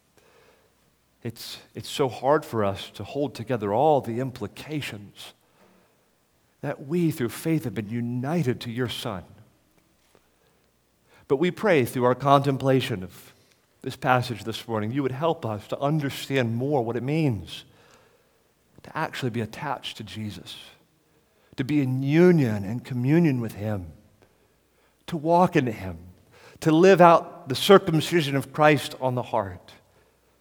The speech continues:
to live out the mortification of sin and the walking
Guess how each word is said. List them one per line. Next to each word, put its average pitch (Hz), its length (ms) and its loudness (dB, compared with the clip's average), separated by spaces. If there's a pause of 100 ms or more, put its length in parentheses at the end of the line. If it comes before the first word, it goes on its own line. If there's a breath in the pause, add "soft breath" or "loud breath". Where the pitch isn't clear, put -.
(760 soft breath)
to 160 100 6
live 170 220 10
out 170 360 10
the 127 60 0
mortification 156 840 6
of 127 80 0
sin 151 300 2
and 127 100 2
the 127 60 2
walking 143 600 6